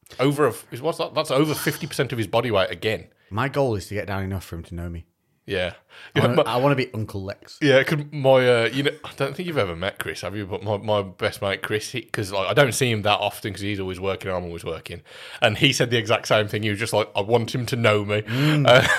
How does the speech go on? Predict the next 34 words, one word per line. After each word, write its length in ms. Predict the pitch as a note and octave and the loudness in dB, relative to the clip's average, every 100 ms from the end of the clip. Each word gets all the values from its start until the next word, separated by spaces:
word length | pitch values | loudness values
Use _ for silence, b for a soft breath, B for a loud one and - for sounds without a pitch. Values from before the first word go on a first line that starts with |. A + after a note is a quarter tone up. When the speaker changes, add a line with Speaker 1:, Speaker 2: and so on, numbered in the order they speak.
| - - | -2 -12
Speaker 1:
<laughs> 260 | - - | -12 0
and, 200 | A#2 B2 | 2 4
uh, 240 | B2+ B2 B2 | 4 4 2
me 60 | B2 | 2
and 80 | C#3 | 2
Speaker 2:
There's 140 | B2+ | 4
Speaker 1:
Emma 180 | A#2+ C#3+ | 4 4
Speaker 2:
nothing 200 | D3+ D#3+ | 2 0
better 160 | B2+ A#2 | -4 -4
than 80 | G#2 | -6
when 60 | |
you 60 | G2+ | -6
walk 180 | G2+ A2 | -6 -6
in 60 | |
and 80 | F#2+ | -8
the 40 | E2 | -6
dog's 280 | G2+ F#2+ F#2 | -6 -6 -8
like, 180 | F#2 B B B B | -12 B B B B
"Dude!" 920 | - D4+ D4 D4+ D#4 D4+ C4+ G3+ D3 A2+ | 8 8 10 8 8 8 8 8 8 6
Speaker 1:
Yeah, 480 | G2+ G2+ G2+ G#2 A2 | 0 0 0 -2 -2
and, 180 | A2+ A2 | 0 0
uh, 280 | G#2+ G#2 G2 | 2 2 2
Speaker 2:
"It's 100 | F#2+ | 0
you!" 440 | C#4 D4 C#4 G3 C3+ | -4 -8 0 2 2
<laughs> 100 | A#2+ | 0
Speaker 1:
me 140 | C3 A#2+ | 0 2
and 80 | A2+ | 0
Emma 200 | A#2 B2 | -2 -2
needed 340 | A#2+ A#2 G#2 | -4 -6 -6
to 220 | A#2+ G#2+ | 0 0
go 200 | G2 A2 | 2 0
out, 280 | G2+ - - - | 0 -4 -16 -10
someone's 320 | - C3 G#2 | -6 -4 -4
birthday, 640 | G#2 F#2+ G2+ - B2 A2+ | -2 -2 -2 -6 -6 -6